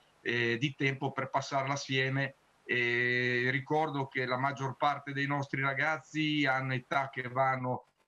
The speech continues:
dai sei, sette anni fino ai quindici, sedici, quindi per loro credo che sia anche importante, eh, ritrovarci, e appunto con Zoom riusciamo a vederci,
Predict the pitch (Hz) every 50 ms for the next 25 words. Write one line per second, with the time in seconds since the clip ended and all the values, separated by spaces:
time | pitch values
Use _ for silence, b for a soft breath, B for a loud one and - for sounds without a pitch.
0 | _ _ 123 120 135 131 131 127 127 123 123 123 120 120 120 117 113 104 - -
1 | - - 147 147 139 131 123 - - 151 143 135 - 156 147 143 147 147 147 151
2 | 147 147 147 143 135 - - 139 139 139 135 131 131 131 131 131 - - 139 139
3 | 139 135 135 131 131 - 135 127 - - 147 139 135 117 113 113 104 - - 113
4 | 104 - 143 139 139 131 131 - - 147 143 139 139 143 151 156 151 147 143 131
5 | B B B B B _ _ - 147 139 151 147 139 135 135 131 - 143 143 139
6 | 139 139 139 131 - 135 131 - 147 147 147 143 - 143 139 139 143 143 131 -
7 | - 147 143 147 147 147 151 147 - - 131 127 127 127 139 135 - 131 143 135
8 | 147 147 147 143 143 135 - - 147 156 156 165 165 - 127 123 120 117 120 120
9 | 117 120 120 117 113 113 117 113 113 113 - - 143 139 131 - 123 117 - 135
10 | 131 127 117 143 151 139 131 127 120 120 117 - 143 131 127 127 123 123 123 135
11 | 135 131 - - - 127 123 113